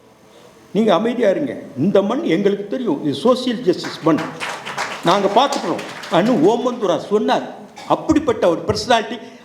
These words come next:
அவர் படம் கூட சட்டமன்றத்துல வைக்கலைங்க. மூணு வருஷத்துக்கு முன்னாடி தாங்க ஒரு முதலமைச்சர் படத்தை தமிழ்நாடு சட்டமன்றத்துல வச்சாங்க. மூணு வருஷத்துக்கு முன்னாடி. ஓமந்தூரார் எவ்வளவு பெரிய ஆளு! சமூக நீதி காவலர், விவசாயிகளின் முதல்வர், முதல்வர்களின் முதல்வர், தமிழ் பயிற்சி மொழியை கொண்டு வந்தவர்,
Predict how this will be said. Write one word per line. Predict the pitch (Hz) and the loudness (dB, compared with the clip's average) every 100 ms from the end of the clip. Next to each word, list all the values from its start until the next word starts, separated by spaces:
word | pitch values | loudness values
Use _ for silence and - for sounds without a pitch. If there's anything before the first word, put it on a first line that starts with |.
| - | 0
அவர் | 143 139 - - | 2 2 -2 -6
படம் | 147 156 226 | -4 -4 -2
கூட | 226 220 | -2 -2
சட்டமன்றத்துல | - 151 - 202 175 - 147 | -2 -4 -2 -2 0 0 2
வைக்கலைங்க. | 135 135 139 135 113 | 2 0 -2 -2 -4
மூணு | 110 196 220 | 0 4 4
வருஷத்துக்கு | 185 - - - | 4 0 -4 -2
முன்னாடி | 160 | 0
தாங்க | 143 147 135 - | 2 2 0 -2
ஒரு | 151 143 113 | -2 0 2
முதலமைச்சர் | 147 208 214 208 156 | 4 4 2 -2 -2
படத்தை | 147 135 202 | -2 0 0
தமிழ்நாடு | 135 156 208 196 | 2 4 4 2
சட்டமன்றத்துல | - 143 202 180 160 135 | 0 -6 -6 -6 -10 -12
வச்சாங்க. | - 123 107 98 - - - | -12 -12 -12 -16 -20 -16 -4
மூணு | 202 202 | 0 0
வருஷத்துக்கு | 175 196 - 139 | 0 -4 -8 -8
முன்னாடி. | 120 107 - - 135 | -10 -12 -18 -8 0
ஓமந்தூரார் | 208 240 226 190 143 | 2 4 2 2 2
எவ்வளவு | 135 214 254 | 2 2 2
பெரிய | 254 160 | 0 0
ஆளு! | 131 131 - - | 0 -2 -6 -14
சமூக | - 170 185 233 208 | 0 4 4 4 4
நீதி | 185 170 | 2 0
காவலர், | 123 165 165 151 - - - | -2 2 2 2 -2 -2 2
விவசாயிகளின் | 233 233 226 208 175 147 | 2 4 2 2 -2 -4
முதல்வர், | 139 170 156 127 - - | -2 0 0 -2 -8 -6
முதல்வர்களின் | 143 220 294 277 233 202 | 0 2 4 2 0 -4
முதல்வர், | 156 156 135 - - - - _ _ _ - _ _ - - - - - - | -4 -4 -4 -6 -10 -20 -20 _ _ _ -20 _ _ -20 -20 -20 -20 -20 2
தமிழ் | 180 277 330 | 4 6 4
பயிற்சி | - 240 320 302 | 6 4 4 4
மொழியை | 285 240 202 | 4 4 2
கொண்டு | 190 | 2
வந்தவர், | 175 143 131 | 2 0 0